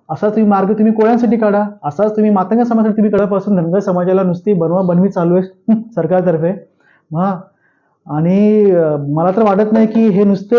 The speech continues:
वेळ काढू आहे. आता इलेक्शन झालं, हे पुन्हा काहीतरी आश्वासन देणार, उद्या सांगणार की तिकडे जाऊन अभ्यास करणार, तिकडे अभ्यास करणार आहे.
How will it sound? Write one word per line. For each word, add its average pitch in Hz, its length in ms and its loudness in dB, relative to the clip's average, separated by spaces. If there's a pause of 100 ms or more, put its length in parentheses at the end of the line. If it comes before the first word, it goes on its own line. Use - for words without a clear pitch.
(100)
वेळ 175 260 2
काढू 208 220 2
आहे. 175 100 2 (100)
आता 170 160 -4
इलेक्शन 196 320 2
झालं, 196 240 2 (500)
हे 180 80 0
पुन्हा 185 260 0
काहीतरी 190 240 0
आश्वासन 185 380 -2
देणार, 185 240 0 (240)
उद्या 170 220 0
सांगणार 185 280 -2
की 185 80 -4
तिकडे 185 220 0
जाऊन 185 160 0
अभ्यास 170 300 -2
करणार, 180 240 -2
तिकडे 175 240 -2
अभ्यास 175 280 -2
करणार 180 260 -6
आहे. 185 100 -4